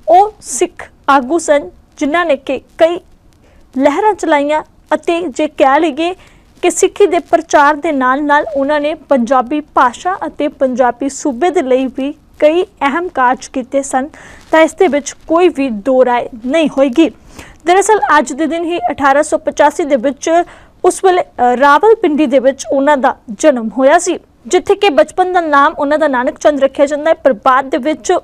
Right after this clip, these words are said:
ਉੱਨੀ ਸੌ ਦੋ ਦੇ ਵਿੱਚ ਉਹਨਾਂ ਦੇ ਵੱਲੋਂ ਅੰਮ੍ਰਿਤ ਦੀ ਦਾਤ ਲੈ ਕੇ ਜਿੱਥੇ ਉਹ ਸਿੰਘ ਸਜੇ ਤੇ ਨਾਲ ਹੀ ਉਹਨਾਂ ਨੇ ਆਪਣਾ ਨਾਮ ਬਦਲ ਕੇ ਤਾਰਾ ਸਿੰਘ ਰੱਖ ਲਿਆ ਸੀ। ਛੋਟੀ ਉਮਰ ਤੋਂ ਹੀ ਇਹਨਾਂ ਨੇ ਸਿੱਖ ਸਰਗਰਮੀਆਂ ਦੇ ਵਿੱਚ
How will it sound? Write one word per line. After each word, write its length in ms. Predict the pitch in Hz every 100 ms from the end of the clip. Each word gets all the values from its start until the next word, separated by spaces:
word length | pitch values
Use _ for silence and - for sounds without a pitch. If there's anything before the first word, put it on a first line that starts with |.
| _ -
ਉੱਨੀ 260 | 359 440
ਸੌ 180 | 427 339
ਦੋ 260 | 240 269 302
ਦੇ 120 | 294
ਵਿੱਚ 260 | 247 285 -
ਉਹਨਾਂ 200 | 294 285
ਦੇ 100 | 302
ਵੱਲੋਂ 280 | 269 277 277 - _
ਅੰਮ੍ਰਿਤ 340 | 269 269 381 -
ਦੀ 80 | 285
ਦਾਤ 360 | 226 247 -
ਲੈ 160 | 254 254
ਕੇ 220 | 262 240
ਜਿੱਥੇ 320 | 208 254 -
ਉਹ 60 | 294
ਸਿੰਘ 240 | - 339
ਸਜੇ 380 | - 269 269 349 - - - _
ਤੇ 80 | -
ਨਾਲ 360 | 285 294 294 392
ਹੀ 140 | 359 370
ਉਹਨਾਂ 260 | 277 269 294
ਨੇ 180 | 269 269 -
ਆਪਣਾ 320 | - - 277
ਨਾਮ 420 | 247 247 277 311
ਬਦਲ 280 | 226 226 254
ਕੇ 260 | - 262 277
ਤਾਰਾ 460 | - - 311 294
ਸਿੰਘ 280 | 320 302 277
ਰੱਖ 240 | 220 -
ਲਿਆ 180 | 269 269
ਸੀ। 220 | 302 330 - - -
ਛੋਟੀ 280 | 392 330
ਉਮਰ 200 | 440 403
ਤੋਂ 140 | 415 415
ਹੀ 40 |
ਇਹਨਾਂ 320 | 415 330 320
ਨੇ 120 | 349 339
ਸਿੱਖ 220 | - -
ਸਰਗਰਮੀਆਂ 640 | - 311 240 277 302 339
ਦੇ 120 | 349 285
ਵਿੱਚ 320 | 214 277